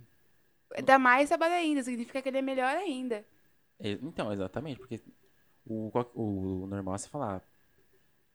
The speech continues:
Speaker 2: "Bonitinho ali, sem morte", e, e, enfim. Mas quando, quando tem coisas assim, essas,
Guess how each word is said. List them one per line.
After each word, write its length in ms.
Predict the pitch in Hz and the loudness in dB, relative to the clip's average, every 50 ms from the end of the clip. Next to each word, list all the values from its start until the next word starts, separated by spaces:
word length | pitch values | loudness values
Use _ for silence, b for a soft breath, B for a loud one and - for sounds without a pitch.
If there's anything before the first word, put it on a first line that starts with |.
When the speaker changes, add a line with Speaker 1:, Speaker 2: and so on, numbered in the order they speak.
| _ _ _ | _ _ _
Speaker 2:
"Bonitinho 800 | - 120 131 135 131 - - - 147 165 180 175 170 165 156 143 | -8 -6 -6 -6 -6 -6 -8 -8 -8 -8 -8 -10 -10 -8 -6 -6
ali, 600 | 123 120 123 127 143 156 165 165 160 156 143 131 | -6 -6 -6 -8 -8 -8 -8 -10 -10 -10 -12 -14
sem 220 | - - 123 117 110 110 104 | -12 -10 -10 -10 -10 -12 -12
morte", 640 | 104 110 117 127 139 143 143 139 131 - - - 120 | -8 -6 -6 -4 -4 -4 -6 -6 -8 -10 -14 -14 -12
e, 300 | 113 110 110 107 104 101 110 113 | -12 -12 -12 -14 -16 -18 -20 -18
e, 460 | 110 104 104 104 104 104 104 110 113 | -18 -16 -14 -14 -14 -14 -14 -14 -16
enfim. 300 | 107 - - 101 92 92 - _ _ _ _ _ _ _ _ _ _ _ _ _ _ | -14 -12 -12 -12 -12 -14 -18 _ _ _ _ _ _ _ _ _ _ _ _ _ _
Mas 120 | 101 - | -10 -4
quando, 260 | - 113 113 123 113 | -4 -2 -2 -2 -4
quando 260 | - - 117 107 107 - | -6 -8 -8 -8 -8 -8
tem 440 | - 113 107 107 104 104 104 101 - - | -6 -6 -6 -6 -6 -8 -10 -12 -14 -6
coisas 320 | - 104 101 101 101 98 | -2 -2 0 0 -2 -2
assim, 400 | 98 95 - - - 101 95 92 92 | -4 -6 -6 -6 -6 -6 -6 -8 -10
essas, 280 | - - 95 92 95 | -10 -10 -10 -10 -10